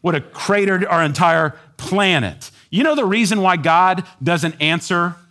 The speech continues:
that? Because God knows that we don't know how to pray as we should.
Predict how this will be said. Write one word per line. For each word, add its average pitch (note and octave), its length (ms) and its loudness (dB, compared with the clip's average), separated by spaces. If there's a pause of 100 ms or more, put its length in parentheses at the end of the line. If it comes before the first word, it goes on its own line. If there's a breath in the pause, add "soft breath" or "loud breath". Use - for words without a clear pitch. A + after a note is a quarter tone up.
(240)
that? D#3+ 440 -2
Because C#3+ 360 -2
God E3+ 380 2
knows B2 920 -2 (600)
that B2 140 -6
we B2+ 120 0
don't C3+ 320 0
know B2 140 -2
how A#2 140 -2
to F#2 80 -6
pray E2 640 -8 (600)
as G#2 220 -4
we G2 140 -4
should. - 480 -10